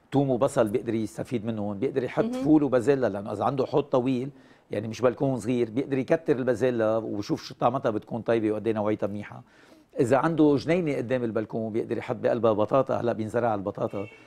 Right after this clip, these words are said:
Speaker 1: يعني في عنا كتير أصناف بتنزرع، إن كان، آه، الكيل بينزرع هلأ، يعني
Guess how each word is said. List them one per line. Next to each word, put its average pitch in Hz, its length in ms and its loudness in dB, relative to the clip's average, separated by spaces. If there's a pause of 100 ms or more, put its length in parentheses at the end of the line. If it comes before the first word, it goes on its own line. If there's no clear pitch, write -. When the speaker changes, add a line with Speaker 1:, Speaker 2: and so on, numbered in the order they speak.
(160)
Speaker 1:
يعني 117 180 -4
في - 100 -6
عنا 165 220 2
كتير - 300 -2
أصناف - 400 -2
بتنزرع، 110 560 -2 (380)
إن 104 80 -10
كان، 131 360 0
آه، 110 360 0
الكيل 143 520 4
بينزرع 113 520 0
هلأ، 107 500 0 (200)
يعني 101 200 -6